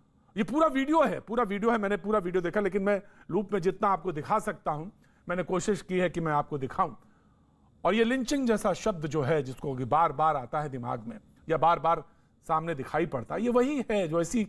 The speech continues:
उसी के श्रेणी में आता है। इससे कहीं कोई दो राय नहीं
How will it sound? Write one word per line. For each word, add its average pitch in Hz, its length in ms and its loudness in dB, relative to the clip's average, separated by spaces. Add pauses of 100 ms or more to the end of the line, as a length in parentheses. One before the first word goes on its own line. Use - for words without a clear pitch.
(280)
उसी 196 220 2
के 208 260 2 (220)
श्रेणी 277 320 2
में 202 120 0
आता - 260 -10
है। - 120 -16
इससे 226 200 -2
कहीं 240 260 0
कोई 247 200 0
दो 196 120 2
राय 214 220 2
नहीं 202 200 -4